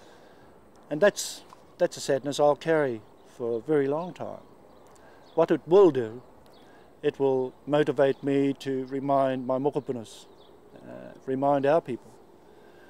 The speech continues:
uh, for the careful use of our land, for the rights of our people must always be upheld, must never be given.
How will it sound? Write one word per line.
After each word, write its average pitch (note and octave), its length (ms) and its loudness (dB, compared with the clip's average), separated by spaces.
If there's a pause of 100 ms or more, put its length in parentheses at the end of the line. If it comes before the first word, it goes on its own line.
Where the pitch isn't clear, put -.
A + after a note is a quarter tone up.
(420)
uh, B2 300 -4
for C3+ 200 -8
the C3+ 80 -4
careful C#3 720 0
use D3 460 -2
of A#2 160 -8
our A2+ 160 -4
land, A2+ 320 -12 (320)
for B2+ 80 -4
the A#2 100 -2
rights B2+ 300 -2
of A#2+ 100 -6
our B2 140 -2
people A2+ 420 -12 (400)
must A#2+ 300 -12
always B2+ 340 2
be A#2 140 -8
upheld, A2 320 -10 (880)
must - 340 -12
never F#3 280 4
be E3 140 2
given. D3+ 260 2